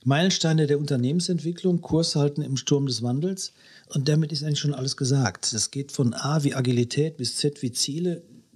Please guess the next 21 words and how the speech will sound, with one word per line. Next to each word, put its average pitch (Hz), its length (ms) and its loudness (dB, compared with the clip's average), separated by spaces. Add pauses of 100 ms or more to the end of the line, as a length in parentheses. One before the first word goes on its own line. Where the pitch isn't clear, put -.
(320)
Zwanzig 170 420 0
Jahre 139 240 0
Praxis, - 680 -4 (580)
ähm, 147 360 2
als - 220 -4
Arbeitsbuch, 156 840 -2
wo 139 140 0
es 143 140 -2
wirklich 170 220 -6
darum 147 260 -2
geht, 143 200 -8
was 131 180 -4
können 180 360 4
wir 160 240 2
machen, 160 500 2
um 147 320 2
diesen 131 500 0 (140)
Sturm 185 600 0
des 123 200 -4
Wandels 143 560 0
auszuhalten. 170 1120 -4